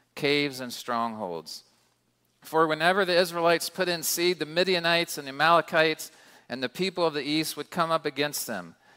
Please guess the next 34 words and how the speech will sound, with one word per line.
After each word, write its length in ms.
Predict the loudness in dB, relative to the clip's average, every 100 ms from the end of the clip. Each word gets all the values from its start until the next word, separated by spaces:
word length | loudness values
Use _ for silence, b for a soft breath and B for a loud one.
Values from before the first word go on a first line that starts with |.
| b -2
And 80 |
they 100 | 2
would 120 | 4 2
encamp 480 | 0 -2 0 0
against 420 | -2 -4 -4 -4 -4
them 180 | -4
and 120 | -4 -6
destroy 600 | -6 -6 -4 2 4 4
the 120 | 2
produce 520 | 0 0 2 -2 -4
of 140 | -4
the 60 | -2
land 400 | -2 0 -2 -6 b b b _
as 180 | -6 -6
far 380 | 2 8 10 8
as 140 | 6
the 60 | -2
neighborhood 460 | -4 -2 0 0
of 140 | 0 2
Gaza 480 | 4 4 2 -2 -2
and 160 | -4
leave 220 | -4 -6
no 280 | -4 0 2
sustenance 680 | 0 0 0 -2 -8 -12 -10
in 80 | -8
Israel. 460 | -8 -8 -10 -10 b b b -6
No 180 | -2 -2
sheep, 440 | -2 -4 -6 -6 _ -6
no 200 | -2 0
ox, 540 | 4 4 4 -2 -14
no 160 | -8 -4
donkey. 520 | -2 -2 -4 -12 -20 _ _ 0
Everything 440 | 0 0 -4 -12 -16 _ -4
gone. 420 | -2 -2 -6